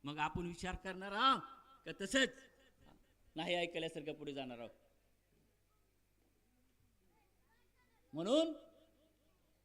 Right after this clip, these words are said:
आता जी परिस्थिती निर्माण झाली आहे महाराष्ट्रामध्ये, ते ओबीसीची, एससीची, एसटीची गोची होणार आहे. येणारा काळ जर ही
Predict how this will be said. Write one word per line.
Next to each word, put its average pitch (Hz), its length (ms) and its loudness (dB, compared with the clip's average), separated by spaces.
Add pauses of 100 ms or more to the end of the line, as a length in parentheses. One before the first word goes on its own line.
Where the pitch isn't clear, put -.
(100)
आता 294 320 6
जी 359 140 12
परिस्थिती 330 520 12
निर्माण 269 300 12
झाली 233 200 12
आहे 220 100 12
महाराष्ट्रामध्ये, 170 760 8 (1900)
ते 240 160 12 (720)
ओबीसीची, 226 760 2
एससीची, 202 580 -6
एसटीची 185 520 -6 (1300)
गोची 208 300 6
होणार 214 260 2
आहे. 160 200 2 (300)
येणारा 190 360 4
काळ 185 200 0
जर 190 120 -2
ही 185 160 0